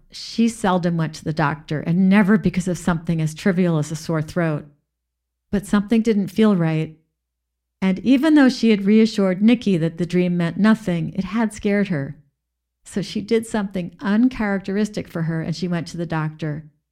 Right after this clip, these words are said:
And sure enough, she had cancer. Nikki's grandparents in the dream had been right. But they were right about something else, too, that everything would be okay. Nikki's mom has been cancer-free for more than fifteen years now.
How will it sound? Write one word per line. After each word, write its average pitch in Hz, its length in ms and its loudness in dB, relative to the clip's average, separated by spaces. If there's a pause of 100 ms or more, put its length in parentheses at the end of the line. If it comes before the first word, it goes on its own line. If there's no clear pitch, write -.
(300)
And 185 160 -2
sure 214 220 4
enough, 202 340 2
she - 160 -4
had 156 180 0
cancer. 156 560 -4 (380)
Nikki's 190 340 -2
grandparents 170 760 -2
in 165 180 -4
the 165 120 -2
dream 160 360 -2
had 151 180 -4
been 156 200 -2
right. 151 340 -2 (1040)
But 196 140 0
they 214 100 4
were 196 100 4
right 240 220 6
about 180 260 2
something 185 360 0
else, 208 240 0
too, - 360 -4 (200)
that 180 180 -2
everything 190 400 0
would 170 140 -2
be 175 160 2
okay. 160 560 0 (680)
Nikki's 247 380 4
mom 190 300 6
has 175 180 -2
been 156 160 -4
cancer-free 170 880 -4
for 160 160 -6
more 170 180 -4
than 156 140 -4
fifteen 190 560 2
years 175 320 0
now. 151 400 -2